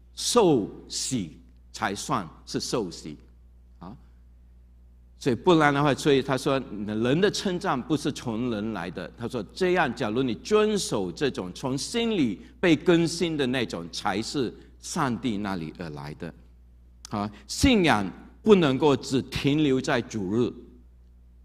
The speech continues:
因为只停在主日跟讲台上的话，就失去见证了。啊，所以保罗这里说，真正的基督徒必定要被圣灵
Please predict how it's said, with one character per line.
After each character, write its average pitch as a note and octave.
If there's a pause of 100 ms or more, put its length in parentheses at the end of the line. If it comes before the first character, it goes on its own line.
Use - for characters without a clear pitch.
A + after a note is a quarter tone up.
(180)
因 D#3+
为 D#3+
只 D3
停 D#3
在 G3
主 C#3
日 F3
跟 E3
讲 B2
台 C3
上 D3
的 C3
话， A#2 (260)
就 C#3
失 C3+
去 A#2
见 A2
证 F2
了。 C#2 (480)
啊， G#2+
所 D3+
以 C3
保 A2
罗 B2+
这 D3
里 A#2
说， B2 (280)
真 A3
正 A3
的 E3+
基 F3+
督 D#3
徒 A#2+ (480)
必 C4+
定 F3
要 C#3+
被 C3+
圣 E3+
灵 A2+